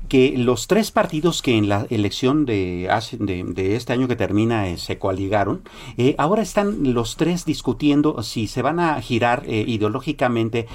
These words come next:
hacia lo que llaman la socialdemocracia, ¿no? Desde, eh, que la socialdemocracia está ubicada tal vez dentro del centro, centro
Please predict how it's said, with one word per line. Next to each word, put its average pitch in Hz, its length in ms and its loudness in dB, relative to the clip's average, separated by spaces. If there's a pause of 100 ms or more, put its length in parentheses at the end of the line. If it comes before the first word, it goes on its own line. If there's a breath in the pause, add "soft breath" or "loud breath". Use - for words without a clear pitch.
(140 loud breath)
hacia 101 280 0
lo 98 140 0
que 107 120 -2
llaman 123 300 2
la 95 80 -2
socialdemocracia, 104 1000 -2
¿no? 139 220 -4
Desde, 95 300 -8 (320 loud breath)
eh, 101 360 0 (140)
que 165 140 4
la 160 100 4
socialdemocracia 165 680 0
está 160 160 0
ubicada 147 520 0 (260 loud breath)
tal 143 180 2
vez 131 180 2
dentro 135 260 2
del 98 180 0
centro, 123 440 0
centro 95 560 -2